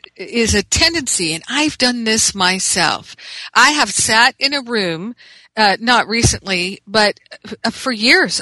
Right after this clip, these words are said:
I would sit in a room with a spiritual teacher, and I would think, "Well, they're not so spiritual. They're not so hot." And never, ever realizing that what I was doing with each and every one of those thoughts was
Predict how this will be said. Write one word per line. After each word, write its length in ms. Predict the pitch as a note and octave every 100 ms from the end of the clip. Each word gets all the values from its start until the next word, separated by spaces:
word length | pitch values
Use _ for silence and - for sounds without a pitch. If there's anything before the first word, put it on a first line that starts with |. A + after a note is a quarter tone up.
| G#3+
I 160 | A#3
would 160 | D4+ D#4
sit 340 | - C#4 C#4+ -
in 140 | A#3
a 60 | A3
room 380 | G3+ A3 A3 G3+
with 160 | G3+
a 80 | F3+
spiritual 500 | - - G#3 A#3+ C4+
teacher, 560 | - A3 G3+ A3 G3+ A3 - - -
and 160 | G#3+ G#3+
I 140 | G3+
would 180 | G3+ G3
think, 340 | - G3+ F#3+ -
"Well, 220 | B3+ B3
they're 260 | B3 B3
not 280 | B3 F#3+ D#3
so 160 | - D#3+
spiritual. 760 | - - D#3 - - C#3 D3 -
They're 260 | G#3+ A3+
not 280 | G#3+ E3+ D3+
so 180 | - E3+
hot." 560 | D#3+ - D#3+ - - - - - - - A3
And 540 | A3 G3+ G3 F#3+ F#3 _ _
never, 720 | A3 A3+ C4 C#4+ D4 C#4+ D4 - _ _ _ _
ever 540 | A3 A3 G3+ G#3+ G#3+ - _
realizing 680 | G3+ G#3 G3 E3+ D#3+ E3+ E3+
that 160 | E3+
what 200 | F3+ G3+
I 100 | A#3
was 220 | C#4 C4+
doing 340 | - G3+ F3 E3+
with 160 | F3 -
each 240 | G3+ G#3
and 100 | A3+
every 160 | G3 G3+
one 160 | G#3 G3+
of 80 |
those 240 | G3+ G#3 -
thoughts 480 | F#3+ E3+ D#3+ - -
was 300 | F#3 E3+